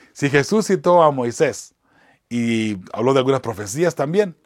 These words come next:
si Jesús citó todo esto del Antiguo Testamento, obviamente es verdad. Y por supuesto, ¿no? Qué hermoso saber que nuestro creador está allí con nosotros y que Él, ah,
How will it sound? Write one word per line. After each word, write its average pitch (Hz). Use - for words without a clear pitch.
si -
Jesús 147
citó 135
todo 147
esto 151
del 120
Antiguo 117
Testamento, 123
obviamente 117
es 113
verdad. 101
Y 104
por 95
supuesto, 104
¿no? 117
Qué 123
hermoso 117
saber 113
que 117
nuestro 98
creador 104
está 104
allí 107
con 107
nosotros 120
y 101
que 101
Él, 120
ah, 104